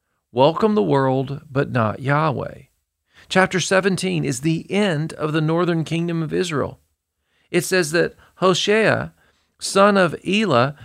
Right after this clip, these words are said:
became king of Israel, and he did evil in God's eyes,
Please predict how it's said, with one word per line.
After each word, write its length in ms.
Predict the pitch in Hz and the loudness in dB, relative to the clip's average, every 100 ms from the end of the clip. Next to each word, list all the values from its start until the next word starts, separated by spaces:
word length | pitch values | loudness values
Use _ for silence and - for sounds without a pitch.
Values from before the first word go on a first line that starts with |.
| - - | -20 -4
became 360 | - - 196 185 | -2 2 2 2
king 300 | 151 208 226 | 0 0 2
of 100 | 220 | 2
Israel, 540 | 165 160 139 139 151 - | 2 2 2 0 0 0
and 160 | 165 | 0
he 80 | 180 | 0
did 240 | 156 180 | 4 4
evil 500 | 165 175 202 233 220 | 4 -2 0 0 2
in 140 | 214 190 | 0 2
God's 340 | 180 180 175 | 2 2 2
eyes, 380 | 143 127 135 143 | 0 2 0 -2